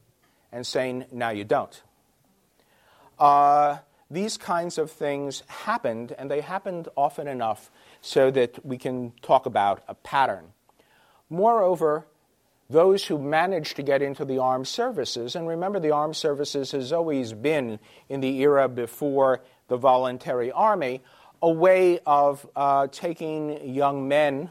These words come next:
and it was in those days only young men, uh, into an occupation where they could earn a living, uh, and possibly even something useful for after they got out of the army.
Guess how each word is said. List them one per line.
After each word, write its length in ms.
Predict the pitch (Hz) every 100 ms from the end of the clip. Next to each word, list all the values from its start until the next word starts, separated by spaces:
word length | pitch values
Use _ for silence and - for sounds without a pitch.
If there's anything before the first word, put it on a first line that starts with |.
| _
and 160 | 120 123
it 160 | 123
was 160 | 123 123
in 120 | 131
those 220 | 127 127
days 220 | 131 123 135
only 300 | 143 147 127
young 320 | 120 120 117
men, 320 | 113 107 113 - _ _ _ -
uh, 240 | 135 139 147
into 640 | 147 151 - 143 139 131 - _ _ -
an 140 | 139
occupation 840 | 139 139 135 - 156 160 - 156
where 120 | 139 123
they 120 | 123
could 200 | 127 117
earn 240 | 139 143
a 60 | 143
living, 540 | 135 151 180 196 214 - _ _ _ -
uh, 220 | 143 143 156
and 180 | 151
possibly 640 | - 190 185 - 156 139 139
even 460 | 131 135 131 135
something 440 | - 147 135 135 131
useful 460 | 127 127 - 127
for 160 | 127 127
after 300 | 120 117 120
they 160 | 117 113
got 200 | 110 107
out 140 | 107
of 140 | 107
the 120 | 110 135
army. 400 | 190 208 90